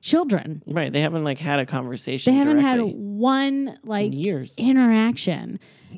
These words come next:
Speaker 1: And so they're both a little awkward around each other. And Anna's just like, "Oh, uh, hey, what's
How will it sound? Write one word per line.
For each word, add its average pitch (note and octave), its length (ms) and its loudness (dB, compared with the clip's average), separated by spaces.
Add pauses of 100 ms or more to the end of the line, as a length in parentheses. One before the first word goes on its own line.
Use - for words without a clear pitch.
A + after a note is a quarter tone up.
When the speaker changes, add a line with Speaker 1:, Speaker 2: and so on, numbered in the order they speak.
Speaker 1:
And A#3 240 4
so C4 140 4
they're A#3 140 4
both A#3+ 280 2
a C4+ 60 4
little A3+ 380 2
awkward G#3+ 380 0
around G3 300 2
each G3 180 -2
other. F#3 280 2
And F3+ 120 -2
Anna's F3+ 300 -4
just F3 180 -4
like, F3 260 -4
"Oh, G3+ 880 0
uh, - 60 -14
hey, A3 880 -2
what's G#3+ 340 -8